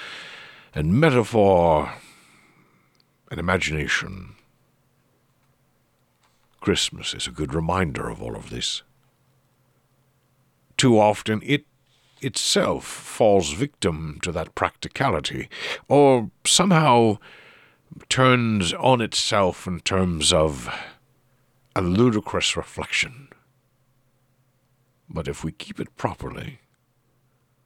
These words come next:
I think it will serve us well and keep our humanity strong. I wanted to say these few words as I go on a twelve-day sabbatical myself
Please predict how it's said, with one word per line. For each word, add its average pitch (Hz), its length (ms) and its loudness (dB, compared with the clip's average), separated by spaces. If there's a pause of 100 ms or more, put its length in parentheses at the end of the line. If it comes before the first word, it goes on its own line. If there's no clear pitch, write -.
(260)
I 110 180 4
think 104 180 -2
it 98 140 0
will 90 160 0
serve 92 380 2
us 76 280 0
well 57 540 -8 (1120)
and 90 120 -18
keep 92 320 -2
our 85 360 2
humanity 76 680 -4
strong. - 760 -8 (1900)
I 82 100 -6
wanted 104 320 4
to 104 100 4
say 95 260 4
these 85 220 2
few 85 240 0
words 69 680 2 (1700)
as 82 100 0
I 90 280 6
go 87 280 4
on 87 140 2
a 85 80 0
twelve-day 92 800 2
sabbatical 90 600 0
myself - 500 -4